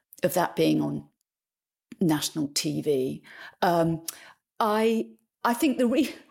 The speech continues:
one of the reasons for that is it'll give them storylines for years, for decades in the <laughs> future, if the,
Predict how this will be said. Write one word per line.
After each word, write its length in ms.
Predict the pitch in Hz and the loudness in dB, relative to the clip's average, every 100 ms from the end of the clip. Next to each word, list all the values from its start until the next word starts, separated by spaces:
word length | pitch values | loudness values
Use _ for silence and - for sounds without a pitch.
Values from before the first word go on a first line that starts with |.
| - - | -8 2
one 120 | 262 | 4
of 60 | |
the 80 | 240 | 4
reasons 400 | 262 294 294 226 | 4 2 2 0
for 120 | - | -2
that 260 | 160 151 - - | -4 -4 -4 -2
is 340 | 170 165 - _ _ _ _ _ _ _ - | -2 -2 -10 _ _ _ _ _ _ _ -4
it'll 280 | 240 262 226 | -2 -2 -4
give 280 | - 302 - | -2 -2 0
them 280 | 269 247 226 202 196 _ - 220 - _ | 0 0 0 -6 -14 _ -6 -6 -6 _
storylines 1080 | - - 349 370 381 330 202 156 135 - - _ | -6 -2 2 2 4 2 0 -2 -4 -8 -14 _
for 100 | 277 | -4
years, 640 | 262 359 392 - - - - - | 2 2 2 0 -6 -12 -14 -6
for 100 | 302 | -4
decades 800 | 233 392 - 208 156 139 - - _ | 0 0 -2 -6 -6 -6 -12 -14 _
in 120 | 240 | -4
the 140 | 170 220 | -2 0
<laughs> 120 | 294 | 0
future, 500 | 269 311 - 175 135 - - - - | 0 0 2 2 2 -2 -18 -20 -2
if 200 | 262 240 | -2 0
the, 120 | 262 | -2